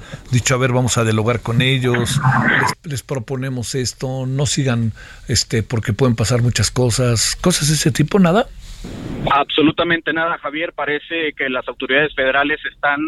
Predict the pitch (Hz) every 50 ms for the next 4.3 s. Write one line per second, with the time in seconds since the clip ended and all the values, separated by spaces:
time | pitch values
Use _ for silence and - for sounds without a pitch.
0 | 165 - _ _ _ _ - - 143 147 143 139 - 131 131 139 151 175 196 202
1 | 190 170 160 165 170 170 160 143 - - 160 151 - 160 - - 143 139 151 160
2 | 165 - - - - 147 156 165 - 165 147 147 151 165 156 151 147 139 147 160
3 | 160 - 156 139 - 131 123 123 120 117 113 - - 147 151 170 180 170 - 147
4 | 135 127 117 117 110